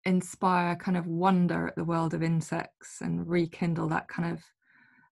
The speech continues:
fascination and wonder you have when you're a child and you kind of lose. Yeah, just to kind of re-inspire wonder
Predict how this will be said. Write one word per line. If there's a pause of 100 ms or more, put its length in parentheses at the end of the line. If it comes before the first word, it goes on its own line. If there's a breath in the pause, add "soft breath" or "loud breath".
fascination
and
wonder
you
have
when
you're
a
child
and
you
kind
of
lose. (240 soft breath)
Yeah,
just
to
kind
of
re-inspire (840)
wonder